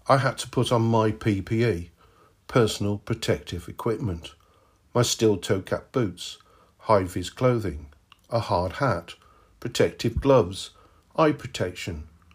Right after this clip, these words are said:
and carry a card to say I was safe to work on the railway. I was given this to wear for my own good,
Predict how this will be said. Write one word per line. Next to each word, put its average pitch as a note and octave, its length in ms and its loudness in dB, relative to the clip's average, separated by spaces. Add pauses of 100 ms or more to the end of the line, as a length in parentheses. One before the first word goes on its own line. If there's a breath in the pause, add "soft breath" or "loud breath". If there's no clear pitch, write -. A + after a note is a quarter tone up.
(340)
and A2+ 160 -8
carry A#2 320 4
a A2 40 0
card A2 460 0
to A2 80 -6
say G#2+ 360 -2
I F2 80 -4
was F#2 180 -6
safe G#2 420 -2
to A2 80 -4
work F#2+ 380 0
on E2+ 80 -4
the F2+ 100 -6
railway. F#2 500 -2 (1500 loud breath)
I C#3 100 8
was D3 180 6
given E3 340 4
this G2 180 -2
to - 120 -6
wear F2 260 -4
for - 180 -4
my A2 240 4
own G#2+ 220 2
good, G2+ 320 0